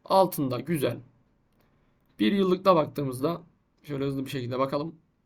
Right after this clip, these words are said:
Ee, biraz donuyor, kusura bakmayın. Yani orada da ortalama altı. Üç yıllıkta bakalım şöyle.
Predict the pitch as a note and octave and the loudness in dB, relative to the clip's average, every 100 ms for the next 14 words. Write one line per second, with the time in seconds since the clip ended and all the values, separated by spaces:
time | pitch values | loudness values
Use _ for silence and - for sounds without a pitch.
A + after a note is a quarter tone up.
0 | _ _ _ _ _ _ _ _ _ - | _ _ _ _ _ _ _ _ _ -14
1 | A#2 A#2+ B2 B2+ B2+ A#2+ - C3+ B2+ A#2+ | -10 -8 -6 -6 -6 -8 -10 -6 -6 -6
2 | - D#3+ - _ _ _ _ _ - F#3+ | -10 -10 -12 _ _ _ _ _ -4 0
3 | E3 F#3+ F#3 D3 C3+ B2 B2+ B2+ B2 A#2+ | 2 2 2 0 0 -2 -2 -2 -4 -4
4 | F#3+ F#3 - _ _ _ G3 - - E3+ | -6 -6 -12 _ _ _ -10 -6 -2 0
5 | E3 E3 D3+ B2+ - - - - A#2 D#3 | 0 0 0 0 -4 -10 -10 -8 -4 -6